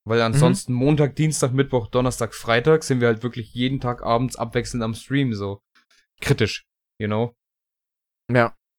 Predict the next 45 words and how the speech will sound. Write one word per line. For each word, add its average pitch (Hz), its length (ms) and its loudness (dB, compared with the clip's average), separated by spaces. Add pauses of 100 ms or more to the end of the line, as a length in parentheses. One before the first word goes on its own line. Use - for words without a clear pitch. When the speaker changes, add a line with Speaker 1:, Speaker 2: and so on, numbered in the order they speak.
(1400)
Speaker 1:
Da 104 300 -2
wäre 117 120 0
der 117 80 0
Sonntag 120 360 -2
schon 117 320 -2 (560)
ganz 107 160 -4
passend 110 340 -2
eigentlich. 101 460 -6 (720)
Speaker 2:
Da 147 160 10
sehe 139 160 2
ich 127 120 -4
uns 113 160 -6
auf 107 160 -6
jeden 107 140 -8
Fall. 104 300 -4
Aber 139 200 10
lasst 165 220 6
euch 175 140 4
überraschen, 147 440 6
Freunde. 104 400 -6 (160)
Lasst - 220 -2
euch 185 240 -4 (320)
überraschen. 139 360 -6
Speaker 1:
Ja. 175 200 -2 (280)
Wir 117 160 0
werden 156 180 8
da 135 240 8
mit 127 240 0
Kev 143 180 0
mal 123 120 0
quatschen 120 420 0
und 104 420 -4
wenn's 107 260 -4
da 104 100 -6
was 104 100 -2
Speaker 2:
Mhm. 135 60 0
Speaker 1:
Neues 151 220 0
gibt, - 320 -8
halten 104 200 -4
wir 104 60 -2
euch 101 80 -8
da 104 80 -2
auf 101 100 -2
dem 104 60 -4
Laufenden. 104 420 -4